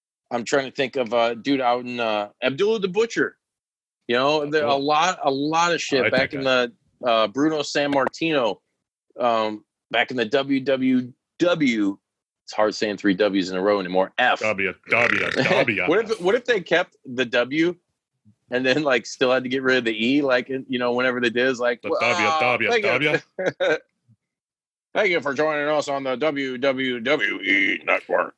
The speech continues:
Speaker 1: Ah.
Speaker 2: Survey time. You here to see W, W, W? Yeah, they're doing work back in the time.
Speaker 1: No, no, no, that, that brings me to a good point, too. Um, so before I wrap up, everybody check out the fucking original Sheik. Um,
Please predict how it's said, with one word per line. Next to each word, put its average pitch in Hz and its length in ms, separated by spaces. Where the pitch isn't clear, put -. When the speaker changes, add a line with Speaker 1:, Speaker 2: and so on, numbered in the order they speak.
Speaker 1:
Ah. 80 340
Speaker 2:
Survey 139 380
time. 95 520
You 123 140
here 139 160
to 120 100
see 135 420
W, 143 380
W, 135 300
W? 170 320
Yeah, 101 400
they're 104 140
doing 107 240
work 101 220
back 85 180
in - 80
the 76 80
time. 95 300
Speaker 1:
No, 190 140
no, 190 220
no, 143 180
that, 156 280
that 196 200
brings 180 200
me 147 140
to 127 80
a 120 60
good 110 240
point, 104 260
too. 101 240
Um, 110 340
so - 240
before 165 320
I 170 60
wrap 135 280
up, 113 240
everybody 156 720
check 185 300
out 139 180
the 120 80
fucking 107 500
original 117 480
Sheik. - 460
Um, 104 380